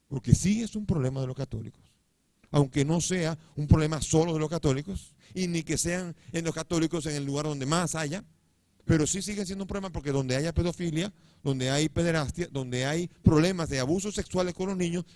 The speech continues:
ese problema está en la iglesia entonces. Y si está en la iglesia, es un problema católico. Es un problema que hay que afrontar. No es un problema que uno dice simplemente, "Ah, bueno,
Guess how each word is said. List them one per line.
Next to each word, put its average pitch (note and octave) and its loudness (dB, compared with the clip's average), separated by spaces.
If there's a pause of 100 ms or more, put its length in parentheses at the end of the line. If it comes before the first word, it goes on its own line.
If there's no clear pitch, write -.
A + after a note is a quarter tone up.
ese F3 -2
problema E3+ -6 (320)
está C3+ 0
en B2 -2
la A2 -8
iglesia F#2+ -10
entonces. - -18 (180)
Y D#3 -2
si C3+ -2
está C#3+ 0
en D#3 -2
la E3+ -2
iglesia, E3+ -2
es C3+ 0
un E3 -6
problema D#3 0
católico. C#3 -4 (460)
Es B2+ -10
un D3 -4
problema D#3 -6
que E3 -6
hay D3 -4
que E3+ -6
afrontar. B2 -8 (480)
No D3 -8
es C3 -6
un F3 -10
problema E3+ -4
que C3 -6
uno B2+ -2
dice B2 -4
simplemente, A#2+ -8
"Ah, A3 -14
bueno, C#3+ -10